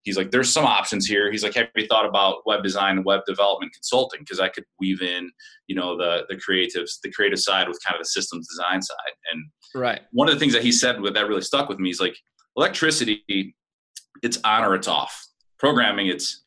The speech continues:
Speaker 1: if or if not." I'm like, you know, I didn't really
Speaker 2: Oh,
Speaker 1: appreciate that at the
Speaker 2: interesting.
Speaker 1: time, but it was so
Speaker 2: Sure.
Speaker 1: true. Very true, right? And
Speaker 2: Yeah, very much so. Yeah,
Speaker 1: to be able to
Speaker 2: interesting.
Speaker 1: Yeah, to be able to step back and say, "I can still design and develop complex systems. They just don't involve wires necessarily."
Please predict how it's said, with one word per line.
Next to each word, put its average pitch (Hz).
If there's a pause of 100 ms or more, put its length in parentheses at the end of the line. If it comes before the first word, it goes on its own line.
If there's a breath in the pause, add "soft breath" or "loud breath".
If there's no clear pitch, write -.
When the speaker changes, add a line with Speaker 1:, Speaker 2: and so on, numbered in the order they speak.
Speaker 1:
if 101
or 92
if 85
not." 87
I'm 101
like, 95 (580 loud breath)
you 120
know, 127
I 131
didn't 139
really 143
Speaker 2:
Oh, -
Speaker 1:
appreciate 127
that 160
at 147
the -
Speaker 2:
interesting. 131
Speaker 1:
time, 143
but -
it 170
was 156
so 165
Speaker 2:
Sure. 151
Speaker 1:
true. 123 (340)
Very 165
true, 95
right? 113 (440)
And 277
Speaker 2:
Yeah, 113
very 139
much 151
so. 107
Yeah, 131
Speaker 1:
to 107
be -
able -
to 135
Speaker 2:
interesting. 104 (120)
Speaker 1:
Yeah, 147 (140)
to 117
be 131
able 151
to 120
step -
back 117
and 98
say, 101
"I 104
can 101
still 110
design 101
and 95
develop 90 (140)
complex 95
systems. 92
They 92
just 85
don't 92
involve 82
wires 95
necessarily." 80